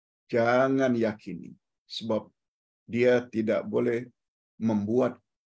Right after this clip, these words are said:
kepada keyakinan, sebab itu bukan kata Allah, bukan kata Rasul. Ini dulu yang dapat Ustaz sampaikan.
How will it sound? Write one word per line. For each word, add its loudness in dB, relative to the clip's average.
kepada -4
keyakinan, -2
sebab -2
itu -6
bukan -2
kata -2
Allah, 0
bukan -4
kata -6
Rasul. -12
Ini 4
dulu 8
yang 4
dapat -2
Ustaz -6
sampaikan. -4